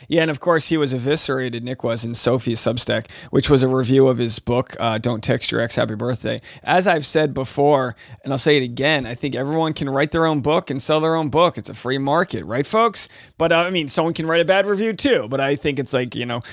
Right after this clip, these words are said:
uh, Nick can offer whatever advice he wants. But he does compare himself to Ryan Reynolds, which I understand. Like, Nick's not lying. He's like, "Yeah, I, you know, they said, I said, I, they said I look like an A-list movie star, so I'm gonna use it." Uh, but of course, uh, you know,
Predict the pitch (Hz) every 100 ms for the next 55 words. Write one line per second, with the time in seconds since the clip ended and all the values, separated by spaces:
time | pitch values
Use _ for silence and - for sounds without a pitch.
0 | - - 117 120 127 - - 120 113 123
1 | - 117 127 120 117 120 117 117 117 127
2 | 123 - 170 - 160 170 143 190 190 180
3 | 156 160 151 143 151 135 - 135 135 127
4 | 160 240 208 190 202 240 277 247 285 233
5 | 185 185 233 - 240 233 185 226 156 147
6 | 175 226 175 143 127 151 143 190 - -
7 | - 143 165 151 151 202 185 151 170 208
8 | 202 208 208 196 190 214 208 165 226 262
9 | 175 139 139 175 175 180 170 180 226 139
10 | 107 - - - 127 127 135 123 - 165
11 | 147 139 123 117 117 110